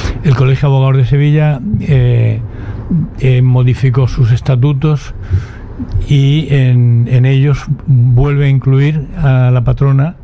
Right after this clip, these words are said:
a la Inmaculada Concepción,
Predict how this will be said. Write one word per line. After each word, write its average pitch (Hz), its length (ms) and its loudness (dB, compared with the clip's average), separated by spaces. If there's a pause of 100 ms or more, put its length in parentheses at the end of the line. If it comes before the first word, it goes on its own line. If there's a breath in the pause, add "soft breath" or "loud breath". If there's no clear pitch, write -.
a 131 160 2
la 113 300 2 (280 loud breath)
Inmaculada 120 680 2
Concepción, 135 680 0